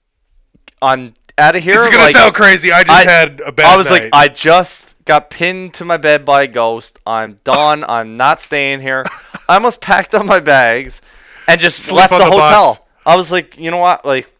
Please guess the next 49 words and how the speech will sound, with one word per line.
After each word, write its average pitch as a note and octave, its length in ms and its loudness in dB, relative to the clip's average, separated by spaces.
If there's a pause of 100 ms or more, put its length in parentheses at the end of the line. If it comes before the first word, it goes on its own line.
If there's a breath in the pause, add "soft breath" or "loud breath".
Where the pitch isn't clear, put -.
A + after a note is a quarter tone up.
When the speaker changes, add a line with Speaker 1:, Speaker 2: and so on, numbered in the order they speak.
Speaker 1:
what's D3 320 -6
the D#3 60 -16
worst D3 280 -10
that C#3+ 120 -8
could C#3 100 -14
happen? D3 300 -2
I'll B2+ 120 -4
walk C#3 340 0
around. C#3 280 -2
I'll C3+ 60 -6
find C3 340 -6
somewhere C3 540 -10 (280 soft breath)
Speaker 2:
<laughs> - 300 -20
Speaker 1:
to C3 100 -12
just A#2+ 220 -16
hang C3 380 -6
out, D#3+ 440 -4
and C3 640 -6 (140)
that's C#3 240 -6
it." - 120 -6
Like, A#2 140 -8
Speaker 2:
You G#3 60 -8
Speaker 1:
I G3 40 -4
Speaker 2:
didn't F3 120 -2
Speaker 1:
can't D#3+ 140 -4
Speaker 2:
do D3 160 -14
that, G2+ 300 -14
though. F#3+ 140 -16
Speaker 1:
No. D3 320 -2
So - 180 -4
I F3 80 2
sat F#3+ 300 -2
up, G#3+ 200 0
and, B2+ 220 -12
and, B2 480 -14
and B2 200 -14
Blanca C3+ 420 -6
was C#3+ 180 -10
there, B2+ 200 -10
and B2+ 80 -16
he's, C3 240 -12 (1080 loud breath)
we're D3 100 -6
both G3 240 0
kinda F3 220 -2
laughing C#3+ 400 0
because A#2+ 240 -12
it A#2 60 -20
sounds D3+ 460 -4
crazy, C3+ 1000 -6